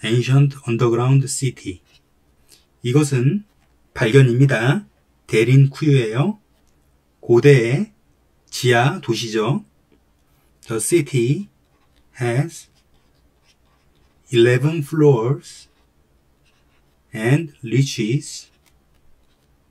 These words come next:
a depth of eighty-five meters. 그 도시는 열한 개의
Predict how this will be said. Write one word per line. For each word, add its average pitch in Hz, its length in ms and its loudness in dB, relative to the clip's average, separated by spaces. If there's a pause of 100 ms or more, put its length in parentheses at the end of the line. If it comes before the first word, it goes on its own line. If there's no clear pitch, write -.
(1600)
a 117 200 -4
depth 135 360 -4 (1500)
of 117 360 -2 (380)
eighty-five 135 720 -2
meters. 104 640 -10 (880)
그 151 180 0
도시는 143 600 2 (960)
열한 123 300 -2
개의 120 380 -2